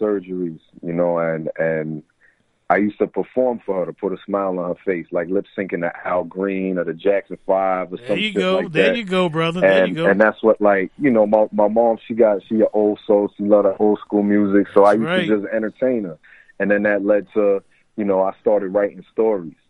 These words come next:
Speaker 1: you know, like, uh, kinda like, and, and poetry, kinda like, uh, I just wrote a piece for Playboy. Like, I've been, the stuff that I've been writing is, like, I've been doing it since I was younger. And then the dudes on my block, they used to be outside freestyling.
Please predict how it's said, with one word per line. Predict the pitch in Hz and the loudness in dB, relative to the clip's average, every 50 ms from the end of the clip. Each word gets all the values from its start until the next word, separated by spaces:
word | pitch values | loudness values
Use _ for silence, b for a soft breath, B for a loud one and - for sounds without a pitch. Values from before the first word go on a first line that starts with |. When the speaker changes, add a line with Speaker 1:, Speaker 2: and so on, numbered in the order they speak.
| _ _ _ _ - | _ _ _ _ -10
Speaker 1:
you | 92 92 | -6 -2
know, | 92 90 90 | -2 0 0
like, | 87 90 87 87 80 - | 0 0 0 -2 -2 0
uh, | 92 90 87 87 87 - | 0 0 0 0 -2 -2
kinda | - 110 110 107 104 | -4 -2 0 0 0
like, | 101 98 95 87 - _ _ _ _ _ _ _ _ _ | 0 0 -2 -6 -10 _ _ _ _ _ _ _ _ _
and, | - 104 92 92 95 - | -4 -2 -2 -2 -4 -4
and | 95 95 90 85 | -4 -6 -4 0
poetry, | - 127 117 113 104 - - 87 82 78 - | 2 2 2 2 0 -2 -6 -12 -12 -8 -4
kinda | 101 95 92 92 | -4 -2 -2 0
like, | 92 95 92 87 80 - | 0 0 -2 -2 -2 -2
uh, | 90 90 87 87 85 - - | -2 0 0 -2 -2 -2 -4
I | 87 85 | -4 -2
just | 95 104 90 92 | -2 -2 -2 -2
wrote | 98 98 95 92 | -2 -2 0 -2
a | |
piece | - - 113 101 - - | -4 -4 -4 -4 -4 -2
for | - 92 | -4 -4
Playboy. | 85 - - 117 113 107 95 87 90 87 82 80 76 69 | -2 0 0 0 0 0 -2 -2 -2 -2 -2 -4 -4 -4
Like, | 87 85 80 | -2 -2 0
I've | 92 92 92 | -2 -2 -2
been, | 95 101 95 78 | -4 -6 -6 -4
the | - 95 - | -6 -8 -4
stuff | - - 110 101 - | 0 0 0 2 2
that | - - | 0 2
I've | 104 98 92 | 2 2 0
been | 92 104 104 101 95 | -2 -6 -6 -4 -2
writing | 104 107 107 - - 95 92 | -2 -2 -2 -4 -6 -12 -14
is, | 90 87 _ - | -14 -14 _ -8
like, | 95 95 87 85 82 _ - | -4 -4 -4 -4 -6 _ -6
I've | - 90 | -6 -6
been | 85 92 90 | -4 -4 -4
doing | 87 101 101 95 98 | -2 -2 -2 -2 -4
it | 95 - | -4 -4
since | 98 90 - | -6 -2 0
I | 95 92 | 2 2
was | 90 87 80 | 2 0 -2
younger. | 85 95 117 127 120 95 92 90 87 _ B B B B B B B B B - | 0 0 0 0 0 -4 -8 -10 -12 _ B B B B B B B B B -4
And | 104 101 | -4 -2
then | 101 98 | -2 -4
the | 95 90 | -6 -6
dudes | - 117 117 117 110 101 | -4 -4 -2 -2 -2 0
on | 110 104 98 | -2 -2 -2
my | 95 95 90 | -2 -4 -6
block, | 85 - 107 123 131 127 113 - _ _ | -4 0 0 2 2 0 -2 -6 _ _
they | - 104 | -6 -6
used | 107 113 110 _ | -6 -6 -8 _
to | - 101 | -12 -10
be | 92 104 101 | -6 -2 -2
outside | 101 95 92 - - 98 92 87 - - | -2 -2 -2 -4 -4 -4 -4 -4 -4 -4
freestyling. | 147 160 165 160 _ - 95 87 82 78 78 - | -4 -4 -4 -4 _ -6 -6 -4 -6 -10 -12 -14